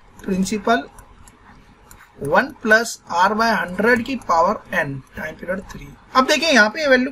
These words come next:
कट जाएगी, हम इसे solve करेंगे। देखिए,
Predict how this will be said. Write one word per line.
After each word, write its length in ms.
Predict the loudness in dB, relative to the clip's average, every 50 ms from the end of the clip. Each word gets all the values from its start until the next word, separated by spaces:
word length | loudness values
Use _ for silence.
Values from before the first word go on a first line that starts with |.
| 0
कट 140 | 0 0 0
जाएगी, 440 | 2 0 0 0 0 -4 -8 -14 -16 -18 _ _ _ _ _ _ _ _ _ _ _ _ _ _ -20 _ -20 _ _ _ _ _ _ _ _ _ _ _ _ _ _ _ -20 _ _ _ -14
हम 220 | -6 -4 -2 -2 -2
इसे 140 | -2 -4 -2
solve 240 | 0 2 2 2
करेंगे। 380 | 2 0 0 0 2 0 0 0
देखिए, 240 | -2 -4 -8 -12